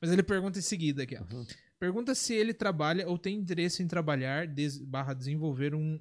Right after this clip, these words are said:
Speaker 1: estabilizante de solo.
Speaker 2: Estabilizante de solo. Tem empresas, eh, já especializadas, né,
Speaker 1: Uhum.
Speaker 2: nesse setor, tá? Eh, se ele precisar depois, eu posso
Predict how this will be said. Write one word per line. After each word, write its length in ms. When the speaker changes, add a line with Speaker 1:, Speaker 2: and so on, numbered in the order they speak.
Speaker 1:
estabilizante 800
de 80
solo. 440
Speaker 2:
Estabilizante 720
de 80
solo. 360
Tem 420
empresas, 880
eh, 840
já 200
especializadas, 1160
né, 420
Speaker 1:
Uhum. 140
Speaker 2:
nesse 320
setor, 420
tá? 240
Eh, 840
se 180
ele 140
precisar 560
depois, 420
eu 80
posso 640